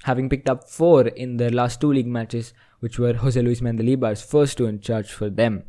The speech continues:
And a big result, Sevilla winning two nil in,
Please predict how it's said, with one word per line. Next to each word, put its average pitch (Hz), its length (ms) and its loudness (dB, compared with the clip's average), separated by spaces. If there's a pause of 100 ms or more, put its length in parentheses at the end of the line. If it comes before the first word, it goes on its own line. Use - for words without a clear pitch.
(640)
And 110 160 -4
a - 40 -2
big 120 180 4
result, 110 380 0 (380)
Sevilla 120 420 4
winning 120 480 2 (320)
two 165 180 8
nil 139 360 4 (500)
in, 135 320 -2